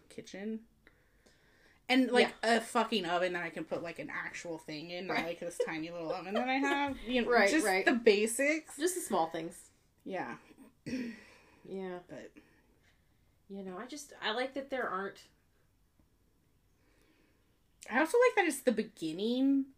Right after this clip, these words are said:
Speaker 1: of the holiday, like
Speaker 2: Season.
Speaker 1: No, no, no, like, most holidays, it's, like,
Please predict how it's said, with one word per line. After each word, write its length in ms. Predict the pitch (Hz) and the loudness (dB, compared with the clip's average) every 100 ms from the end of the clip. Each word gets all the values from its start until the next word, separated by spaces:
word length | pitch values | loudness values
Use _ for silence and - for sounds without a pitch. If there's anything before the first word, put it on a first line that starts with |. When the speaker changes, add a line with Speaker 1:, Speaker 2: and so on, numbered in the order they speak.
| - | -2
Speaker 1:
of 280 | 240 226 | -2 -2
the 180 | 233 220 - - - - - | -2 -2 -4 -18 -20 -20 -6
holiday, 440 | 214 208 196 170 - _ _ _ - | -2 -2 -2 -8 -14 _ _ _ -6
like 300 | 165 156 - | -6 -8 -12
Speaker 2:
Season. 440 | 196 170 180 190 185 _ - _ - | -10 -10 -10 -12 -14 _ -20 _ 4
Speaker 1:
No, 280 | 262 269 | 8 8
no, 120 | 277 269 | 8 8
no, 260 | 254 240 | 6 6
like, 460 | 220 214 208 - - - _ _ _ _ _ _ _ | 4 2 0 -4 -18 -20 _ _ _ _ _ _ _
most 420 | 226 240 277 320 - | 4 6 8 6 2
holidays, 720 | 262 240 233 226 214 202 196 | 0 2 4 4 2 2 -2
it's, 260 | 196 - | -6 -6
like, 340 | 196 190 170 | -4 -2 -4